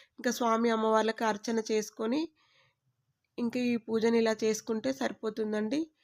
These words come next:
చాలా మహిమాన్వితమైన వ్రతం. ఎవరైనా ప్రారంభించాలనుకుంటే మార్గశిర మాసంలో ప్రారంభించండి. చాలా చాలా మంచిదండి. ప్రతి నెల చేసుకునే వారు కూడా చాలామంది ఉంటారు.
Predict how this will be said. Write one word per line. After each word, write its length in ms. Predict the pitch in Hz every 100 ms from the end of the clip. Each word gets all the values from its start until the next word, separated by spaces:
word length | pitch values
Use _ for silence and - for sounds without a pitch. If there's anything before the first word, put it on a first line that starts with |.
| _ _ _ _ _
చాలా 320 | - 226 220 233
మహిమాన్వితమైన 840 | 226 202 226 220 214 214 220 220
వ్రతం. 360 | 220 214 214 226
ఎవరైనా 460 | 262 220 220 220 233
ప్రారంభించాలనుకుంటే 1080 | 233 214 214 220 220 220 214 214 208 208 240
మార్గశిర 520 | 233 208 208 214 233
మాసంలో 420 | 220 214 208 214 226
ప్రారంభించండి. 800 | 220 208 214 214 214 214 208 233 - - - - _ -
చాలా 260 | 214 214
చాలా 280 | 220 226 220
మంచిదండి. 500 | 214 208 220 214 220
ప్రతి 300 | - 220 -
నెల 180 | 226 220 226
చేసుకునే 440 | 220 220 - 220
వారు 220 | 214 214 220
కూడా 200 | 233 233
చాలామంది 580 | 226 208 220 220 214 214
ఉంటారు. 460 | 208 202 214 262